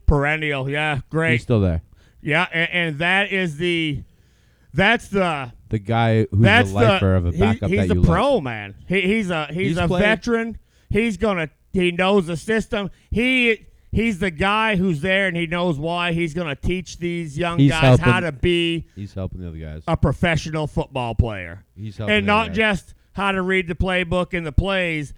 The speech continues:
Speaker 1: how to maintain yourself, how to behave.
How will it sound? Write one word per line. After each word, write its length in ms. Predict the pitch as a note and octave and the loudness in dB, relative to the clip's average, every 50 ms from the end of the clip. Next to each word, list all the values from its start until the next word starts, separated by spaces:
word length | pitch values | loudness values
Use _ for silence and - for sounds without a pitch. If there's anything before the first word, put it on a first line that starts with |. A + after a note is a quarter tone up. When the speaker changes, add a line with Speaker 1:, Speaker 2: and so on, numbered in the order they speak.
| - - _ - | -20 -20 _ -6
Speaker 1:
how 260 | D#3+ E3+ E3+ E3 E3 | -4 -2 0 0 -2
to 240 | D3+ C#3+ C3+ C3+ - - - | -2 -4 -6 -6 -10 -16 -12
maintain 560 | C#3+ D3 C#3 C#3 C3+ A#2+ - F3+ F3+ F3+ F3+ F3 | -8 -6 -4 -4 -2 -2 0 0 0 -2 -2 -4
yourself, 640 | E3+ E3+ E3 D3+ - - F#3 E3 D#3+ D#3+ D#3 D#3 D3 | -4 -4 -6 -6 -6 -6 -6 -4 -4 -4 -4 -6 -6
how 220 | - D#3 D#3+ D3+ D3+ | -6 -4 -4 -4 -4
to 120 | C3+ C3 | -6 -6
behave. 960 | B2 A#2+ B2 C3 C3 C3+ D#3+ E3+ E3 E3 D#3+ D#3+ D#3 D#3 D#3 D3+ C3+ - | -6 -6 -8 -6 -6 -4 -2 -2 0 0 0 -2 -2 -4 -6 -8 -10 -14